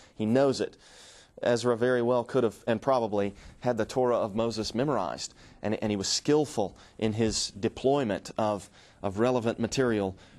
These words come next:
from the Torah of Moses. And then notice also how, how the Torah is spoken of here. "He was a scribe skilled in the Torah of Moses." I think that's probably a reference to the five books of Moses.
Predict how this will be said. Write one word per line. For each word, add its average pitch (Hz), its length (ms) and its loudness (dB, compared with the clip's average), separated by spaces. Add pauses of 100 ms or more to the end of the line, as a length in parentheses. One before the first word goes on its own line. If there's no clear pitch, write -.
from 110 400 -2 (160)
the 101 100 -2
Torah 104 440 0
of 95 180 -4
Moses. 101 500 -2 (460)
And 139 100 2
then 160 100 2
notice 170 320 2
also 127 640 2 (440)
how, 143 240 0
how 160 220 0
the 147 100 0
Torah 160 300 2
is 120 140 2
spoken 156 380 0
of 101 140 -2
here. 104 340 2 (960)
"He 139 120 2
was 170 180 2
a 156 60 0
scribe 139 360 0
skilled 156 420 2
in 143 240 2
the 120 100 4
Torah 190 640 2 (260)
of 160 380 2 (240)
Moses." 131 640 2 (260)
I - 60 -10
think 131 160 -2
that's 127 100 0
probably 127 420 0
a 117 60 4
reference 123 380 0
to 127 80 0
the 120 100 2
five 127 300 0
books 135 200 -2
of 160 120 0
Moses. 110 540 0